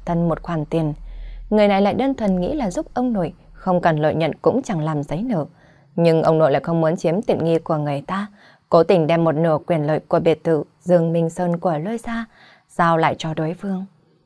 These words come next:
Không nghĩ tới, bọn họ cũng không làm khế ước văn tự, đơn giản chỉ là dựa vào niềm tin bằng hữu lẫn nhau.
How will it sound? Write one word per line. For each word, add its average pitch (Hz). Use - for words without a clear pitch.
Không 165
nghĩ 160
tới, 165
bọn 165
họ 160
cũng -
không 175
làm 156
khế 160
ước 262
văn 165
tự, 165
đơn 208
giản 190
chỉ 196
là 190
dựa 180
vào 175
niềm 170
tin 254
bằng 156
hữu 202
lẫn 214
nhau. 233